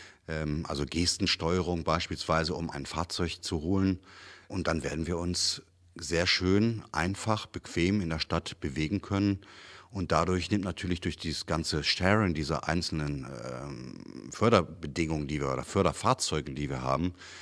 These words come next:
äh, wird natürlich der Verkehr massiv abnehmen. Das heißt, wir kriegen viel Platz auf der Straße, aber auch da, wo der Verkehr ruht, also da parkende Autos, werden weniger werden.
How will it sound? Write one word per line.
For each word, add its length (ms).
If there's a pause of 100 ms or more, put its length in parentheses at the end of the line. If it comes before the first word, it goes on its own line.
(340)
äh, 320
wird 100
natürlich 280
der 120
Verkehr 320
massiv 360
abnehmen. 440 (540)
Das 140
heißt, 240
wir 60
kriegen 460 (220)
viel 220
Platz 500
auf 160
der 120
Straße, 540
aber 220
auch 100
da, 460
wo 100
der 100
Verkehr 400
ruht, 380
also 220
da 160
parkende 480
Autos, 460 (440)
werden 280
weniger 360
werden. 400